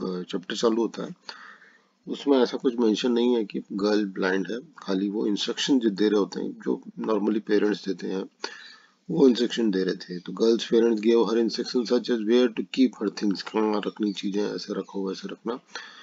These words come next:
When not to lean out of window, बा-, विंडो से बाहर नहीं, नहीं, मुंह नहीं निकालना। And on how to avoid speaking to strangers। And they gave instruction as they were very anxious about her comfort। तो वो बहुत चिंता में थे कि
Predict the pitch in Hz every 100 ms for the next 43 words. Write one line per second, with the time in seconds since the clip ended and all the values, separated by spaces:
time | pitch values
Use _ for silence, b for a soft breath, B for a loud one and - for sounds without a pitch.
0 | B B B - 127 131 123 123 117 143
1 | 120 123 135 120 98 107 95 95 95 -
2 | _ 110 113 110 104 107 107 104 107 101
3 | 104 110 107 107 107 107 98 104 107 101
4 | 110 110 110 107 98 104 113 120 107 107
5 | - 113 107 110 123 123 120 95 113 120
6 | 104 - 101 - 107 92 71 - - 95
7 | 85 87 - _ _ B B B B B
8 | B B - 113 107 135 131 135 143 139
9 | - 127 123 135 127 113 127 123 113 120
10 | 127 110 113 - 123 107 101 90 113 -
11 | - - - 101 98 90 - 92 - -
12 | 123 - - 110 104 131 - - 104 -
13 | 123 117 - 131 - 147 123